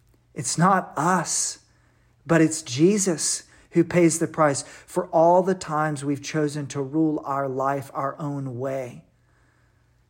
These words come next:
All those times that have resulted in chaos, manipulation, and great suffering. What God ultimately wants us to see here is that Jesus is our Ichabod.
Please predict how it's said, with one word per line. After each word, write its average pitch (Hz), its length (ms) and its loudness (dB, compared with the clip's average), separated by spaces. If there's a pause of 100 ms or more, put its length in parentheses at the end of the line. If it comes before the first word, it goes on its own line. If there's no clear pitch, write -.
(140)
All 139 160 -2
those 143 300 2
times 147 520 -2
that 127 80 -4
have 127 160 -6
resulted 139 560 -2
in 127 140 -14
chaos, 147 840 -4 (320)
manipulation, 139 1120 -2 (400)
and 131 200 -2
great 123 300 -2
suffering. 127 640 -6 (220)
What 170 380 2
God 151 300 4
ultimately 147 600 -2
wants 139 400 -4
us 135 160 -6
to - 100 -10
see - 320 -4
here 123 400 -4 (220)
is 135 220 -2
that 139 200 -4
Jesus 147 640 0 (260)
is 135 200 2
our 120 260 -4
Ichabod. 135 760 -4